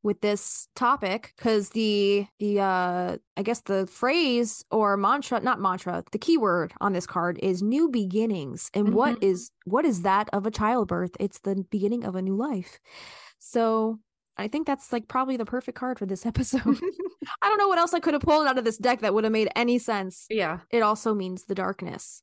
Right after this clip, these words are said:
Speaker 1: So it says, You are ready for this. Allow yourself to give into the newfound energy and embrace it. New beginnings tend to bring about needed changes. Letting what we no longer need dissipate and vanish from our lives.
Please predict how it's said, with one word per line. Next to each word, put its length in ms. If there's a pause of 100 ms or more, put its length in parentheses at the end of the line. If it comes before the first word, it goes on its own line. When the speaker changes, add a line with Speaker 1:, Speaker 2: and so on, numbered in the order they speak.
(120)
Speaker 1:
So 240
it 120
says, 400
You 340
are 160
ready 260
for 160
this. 400 (100)
Allow 280
yourself 480
to 100
give 320
into 240
the 100
newfound 520
energy 520
and 180
embrace 460
it. 320 (100)
New 180
beginnings 520
tend 240
to 80
bring 200
about 400
needed 300
changes. 680 (120)
Letting 460
what 300
we 100
no 200
longer 300
need 320
dissipate 560
and 140
vanish 300
from 180
our 100
lives. 540